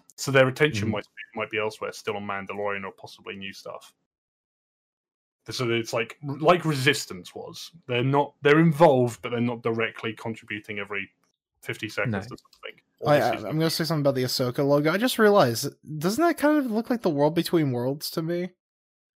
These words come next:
Speaker 1: that
Speaker 2: Yeah, a
Speaker 1: had
Speaker 2: lot, a lot of people have said that, but also a lot of people said about that with, um, Jedi Fallen Order.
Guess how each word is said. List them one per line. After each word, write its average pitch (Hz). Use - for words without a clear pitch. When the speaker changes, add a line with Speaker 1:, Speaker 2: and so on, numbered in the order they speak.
Speaker 1:
that 170
Speaker 2:
Yeah, 220
a 190
Speaker 1:
had 208
Speaker 2:
lot, 214
a 143
lot 202
of 190
people 170
have 143
said 170
that, 104
but 131
also 139
a -
lot 135
of 123
people 131
said 123
about 117
that 110
with, 104
um, 98
Jedi 117
Fallen 113
Order. 107